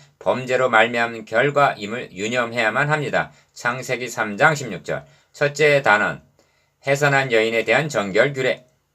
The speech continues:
여호와께서 모세에게 일러 가라사대 일 절. 일 번, 이스라엘 자손에 관하여 이르라. 여인이 잉태하여 남자를 낳으면 그는 칠 일 동안 부정하리니 곧 경도할 때와 같이 부정할 것이며.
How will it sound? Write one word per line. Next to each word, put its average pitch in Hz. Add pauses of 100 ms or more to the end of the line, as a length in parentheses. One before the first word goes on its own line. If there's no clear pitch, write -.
(400)
여호와께서 113
모세에게 113
일러 110
가라사대 113
일 117
절. 107 (680)
일 143
번, 135 (800)
이스라엘 120
자손에 113
관하여 117
이르라. 113 (100)
여인이 113
잉태하여 113
남자를 113
낳으면 113
그는 113
칠 147
일 165
동안 147
부정하리니 127
곧 98
경도할 113
때와 113
같이 107
부정할 147
것이며. 82